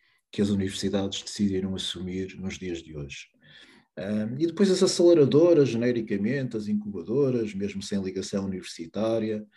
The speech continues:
ah, e todo o conjunto de, de consultores, de peritos, de, de advisors que, que entretanto, ah, che-, também têm vindo a desenvolver as suas atividades e que dão suporte de grande valor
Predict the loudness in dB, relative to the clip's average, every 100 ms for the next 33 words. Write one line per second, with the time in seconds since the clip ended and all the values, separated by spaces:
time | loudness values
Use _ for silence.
0 | _ _ _ _ -8 -4 0 0 -2 -4
1 | -2 -2 4 4 6 4 4 0 0 0
2 | 0 2 0 0 -6 -4 -6 2 6 6
3 | 6 2 -6 -8 0 2 2 0 -6 -10
4 | -12 _ -20 -14 -14 -14 -4 0 2 0
5 | 0 -2 -6 -12 -12 -6 -6 -6 -6 -2
6 | 0 -2 -14 _ _ _ _ _ -8 0
7 | 0 0 -2 -4 -6 -2 4 4 6 6
8 | 4 2 2 2 2 2 4 4 2 0
9 | 0 0 -2 -4 -4 -4 -2 0 0 -2
10 | -6 -4 -4 -6 -2 0 0 -2 -18 _
11 | _ _ _ _ -4 2 4 4 0 0
12 | 0 0